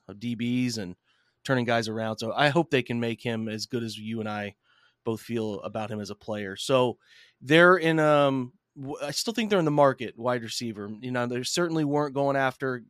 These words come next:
uh, they were previously heavily, in my opinion, leaning at forty-two, but a couple things, right? Amari Cooper's deal is movable.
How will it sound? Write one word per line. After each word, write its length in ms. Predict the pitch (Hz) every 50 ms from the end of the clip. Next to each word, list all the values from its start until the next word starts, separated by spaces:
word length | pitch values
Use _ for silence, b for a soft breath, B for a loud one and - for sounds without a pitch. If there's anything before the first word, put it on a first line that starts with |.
| _ _ 127 120
uh, 160 | 110 110 117 123 131
they 140 | 135 135 139
were 160 | 131 139 135
previously 560 | 131 - - 196 185 151 135 120 - 123 110 - _ _ b b b b b b b b b b
heavily, 640 | - - 175 170 160 151 139 135 123 120 113 - -
in 100 | 120 120
my 140 | 123 120 120
opinion, 320 | 113 - 127 117 113 113
leaning 260 | 120 123 120 117 113
at 80 | 107 90
forty-two, 580 | - - 113 110 113 110 - - - 131 120 104
but 180 | 117 107 104 b b b b b b b b b b b b b -
a 60 | 160
couple 220 | - 175 170 - 135
things, 220 | - 127 120 120
right? 120 | 147 147 143
Amari 240 | 143 160 170 175
Cooper's 360 | 165 - 190 180 - 151 139 131
deal 320 | 127 151 151 151 143 143
is 160 | 139 123 117
movable. 560 | 139 139 139 127 131 120 123 127 127 120 120